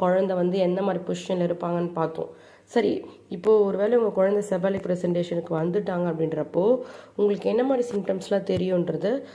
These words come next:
ஃபர்ஸ்ட் சொல்ல போறேன். குழந்தை வந்து நார்மலாவே ஃபைவ் மந்த்துக்கு அப்புறம் நல்லா நம்மளுக்கு மூவ்மெண்ட் தெரிஞ்சிருக்கும். குழந்தை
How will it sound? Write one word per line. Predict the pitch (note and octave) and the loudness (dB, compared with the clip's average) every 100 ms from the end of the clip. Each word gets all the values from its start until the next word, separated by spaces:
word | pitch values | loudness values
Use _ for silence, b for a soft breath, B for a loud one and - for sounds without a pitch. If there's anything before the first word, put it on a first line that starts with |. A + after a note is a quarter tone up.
| B - | B -4
ஃபர்ஸ்ட் | F#3+ - G3+ | -4 -4 -4
சொல்ல | F#3 F3 F3 | -2 0 0
போறேன். | E3 D#3 - B B B | -2 -2 -8 B B B
குழந்தை | A3 B3 C4 | 4 6 6
வந்து | G#3+ G#3+ | 4 0
நார்மலாவே | F#3 F#3 F#3 G3 G3 | -2 -2 -2 -2 -2
ஃபைவ் | F#3+ F#3 F#3 | 0 2 2
மந்த்துக்கு | F3+ F3 F3 | 0 -2 -4
அப்புறம் | E3+ - F3 | -4 -2 -2
நல்லா | F3 F#3+ | -2 -2
நம்மளுக்கு | F3+ D#3+ F3 | -2 -2 -2
மூவ்மெண்ட் | F3+ E3+ E3+ | -2 -2 0
தெரிஞ்சிருக்கும். | E3 E3+ E3 D#3+ D#3+ B B B F#3 | 0 0 -4 -4 -6 B B B 4
குழந்தை | F#3 F#3 | 6 6